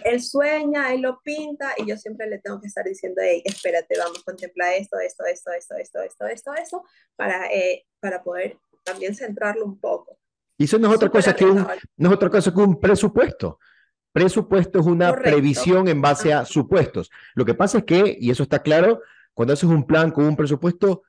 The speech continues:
Speaker 2: nunca se cumple al cien por ciento. Díselo tú a la gente, nunca se cumple al cien por ciento, pero tener un presupuesto
Speaker 1: Pero
Speaker 2: te
Speaker 1: es una
Speaker 2: permite tener
Speaker 1: base.
Speaker 2: un norte.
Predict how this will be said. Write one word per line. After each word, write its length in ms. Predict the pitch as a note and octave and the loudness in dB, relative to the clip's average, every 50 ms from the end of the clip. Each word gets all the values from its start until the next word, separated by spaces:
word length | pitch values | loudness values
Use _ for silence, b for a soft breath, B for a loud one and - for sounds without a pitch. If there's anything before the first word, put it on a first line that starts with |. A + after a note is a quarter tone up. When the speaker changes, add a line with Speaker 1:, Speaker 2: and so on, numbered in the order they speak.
| _ _ | _ _
Speaker 2:
nunca 480 | A#2+ C3 F3 A#3+ B3 C#4 C4 - E3+ | -6 -2 0 0 0 0 -2 -2 -4
se 180 | D#3+ - D3+ - | -2 -2 -2 -2
cumple 280 | - G3 G#3 F#3+ G3 F#3+ | 0 0 0 2 2 2
al 80 | D3 B2+ | 2 2
cien 220 | - - G3 G3 | 2 2 0 0
por 140 | - - B2 | 0 -2 -2
ciento. 340 | - A3 A#3 G3+ A#2+ A2+ A2+ | 0 2 2 2 2 2 2
Díselo 380 | C3+ F#3 F3 - G#3 F#3+ F3 C#3 | 2 2 2 2 2 2 2 2
tú 140 | - E3 E3+ | 2 2 4
a 20 | |
la 80 | E3+ D#3+ | 4 4
gente, 340 | F#3+ A3 G3+ B2+ F2 G2+ A2 | 4 4 4 2 0 -2 -2
nunca 220 | D3 F3+ - G#3+ | -2 0 0 0
se 100 | - F#3+ | 0 2
cumple 200 | F#3+ F#3+ D#3+ F#3 | 2 2 2 2
al 40 | D#3+ | 2
cien 100 | F3+ F3 | 0 0
por 100 | E3 F#3 | 0 0
ciento, 260 | E3+ G3+ E3 G3+ F#3 | 0 2 0 0 0
pero 420 | - A3+ A#3+ A#3+ A3 A#3+ B3+ B3+ b b b b b b _ _ | 0 2 2 4 4 4 2 0 b b b b b b _ _
tener 260 | - B2+ A2 B2 D3+ F#3 | -2 0 2 2 2 2
un 80 | F3+ - | 2 0
presupuesto 440 | F#3 D#3 E3 D3 - - D#3 G3+ | 0 -2 -2 -2 -2 0 0 0
Speaker 1:
Pero 40 | - | 0
Speaker 2:
te 80 | - E3 | 0 -2
Speaker 1:
es 40 | B2 | -2
una 60 | A#2 B2+ | 0 0
Speaker 2:
permite 140 | C3+ E3+ E3+ | 0 0 0
tener 200 | - D3 D#3 E3+ E3 | 2 2 2 2 2
Speaker 1:
base. 60 | D3+ | 2
Speaker 2:
un 40 | E3 | 4
norte. 460 | A#3 C4+ - - - G2+ F#2 D#2+ - | 4 4 2 2 0 -2 -4 -4 -6